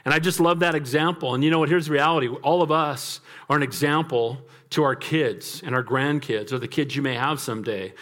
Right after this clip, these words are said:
or the people that watch your example in the workplace? What kind of example are we leaving, le-, you know, showing?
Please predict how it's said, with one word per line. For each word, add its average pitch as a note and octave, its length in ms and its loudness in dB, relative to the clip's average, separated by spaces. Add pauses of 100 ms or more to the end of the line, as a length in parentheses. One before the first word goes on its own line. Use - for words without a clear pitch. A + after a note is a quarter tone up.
(200)
or C#3 80 2
the C3 80 0
people D#3+ 280 2
that D3+ 80 0
watch C#3+ 360 0
your D3 80 0
example C3 520 -2
in B2+ 100 0
the B2+ 80 -2
workplace? B2 800 -6 (280)
What C#3 140 0
kind F3 200 2
of D#3 60 0
example D#3 420 0
are C#3 60 2
we B2+ 140 -2
leaving, B2 500 -4
le-, C3 260 -4 (240)
you A#2 100 -6
know, A2+ 160 -8 (220)
showing? C3 460 -6